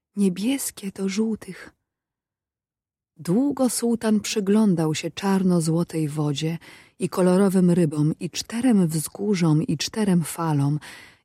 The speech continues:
i czterem liliom na środku jeziora. Zachwycony widokiem tych cudów,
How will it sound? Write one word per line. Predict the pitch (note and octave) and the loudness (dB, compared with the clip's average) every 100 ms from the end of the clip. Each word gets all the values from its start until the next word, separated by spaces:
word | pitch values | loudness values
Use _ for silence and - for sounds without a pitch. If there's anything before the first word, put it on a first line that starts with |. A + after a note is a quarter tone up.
| - | -4
i | E3 | -4
czterem | - - C4+ C4 G#3+ G#3 | -4 -4 0 4 4 4
liliom | C4 C#4+ A3+ G#3 F#3 | 2 4 4 4 4
na | E3+ | 2
środku | D#3+ F#3+ F3+ - - | 0 -2 -4 -4 -6
jeziora. | D3+ D3 C3+ D3 C#3+ D#3 - _ _ _ _ _ _ _ _ _ _ _ | -2 0 -2 -8 -6 -8 -10 _ _ _ _ _ _ _ _ _ _ _
Zachwycony | F#3 G3+ - A3+ A3 C4+ B3+ A#3 | -2 0 0 -2 -2 2 4 4
widokiem | G#3+ A3 A3+ A3 G3 | 2 0 -2 -2 -2
tych | G3 - | -6 -8
cudów, | - E4+ C#4+ G3 - | -8 -6 -6 -8 -12